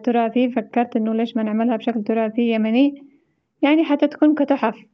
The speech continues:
تحف فنية، ت-، يعني، تكون هدايا، تكون، يعني، شيء يرمز لبلادنا. وبدأت إني أعملها بالإبرة والخيط، يعني، ما فيش أي ماشين، ما فيش أي ماكينة، ما فيش أي شيء،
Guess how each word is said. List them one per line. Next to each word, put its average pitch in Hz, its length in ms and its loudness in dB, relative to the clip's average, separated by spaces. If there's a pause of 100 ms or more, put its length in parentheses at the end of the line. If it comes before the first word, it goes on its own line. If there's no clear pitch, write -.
(500)
تحف 262 380 0
فنية، 233 540 0
ت-، 254 160 -4
يعني، 220 440 -2
تكون 226 300 -2
هدايا، 240 720 0 (420)
تكون، 233 360 0
يعني، 220 520 0
شيء 254 380 0 (500)
يرمز 254 540 4
لبلادنا. 226 640 2 (600)
وبدأت 277 580 2
إني 277 120 6
أعملها 262 340 2
بالإبرة 240 400 2
والخيط، 233 520 0
يعني، 214 260 -2
ما 240 160 2
فيش 240 300 -8
أي 247 180 2
ماشين، 233 520 0
ما 214 100 -4
فيش 208 220 -6
أي 240 180 0
ماكينة، 233 480 0
ما 208 120 -2
فيش 196 180 -16
أي 240 200 0
شيء، 269 380 -2